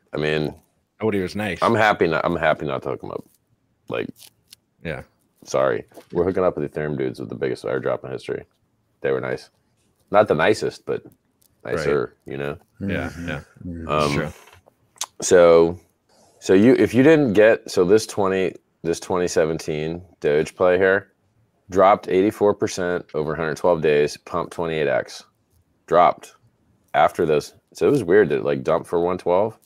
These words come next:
Speaker 1: pumped for one twelve. Same
Speaker 2: Hmm.
Speaker 1: amount of days. Interesting.
Speaker 3: Hmm.
Speaker 1: So now if we look at this drop here, this dipped, this did bear market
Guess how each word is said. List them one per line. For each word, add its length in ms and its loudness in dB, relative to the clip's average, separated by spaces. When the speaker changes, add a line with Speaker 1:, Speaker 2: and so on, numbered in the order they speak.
Speaker 1:
pumped 260 -8
for 100 -8
one 160 -8
twelve. 320 -6
Same 160 -8
Speaker 2:
Hmm. 80 -4
Speaker 1:
amount 120 -6
of 60 -10
days. 280 -6
Interesting. 420 -16
Speaker 3:
Hmm. 160 -10
Speaker 1:
So 100 -12
now 160 4
if 60 2
we 80 4
look 120 6
at 80 4
this 120 2
drop 340 4
here, 360 0
this 200 2
dipped, 500 2
this 220 2
did 280 0
bear 200 6
market 560 2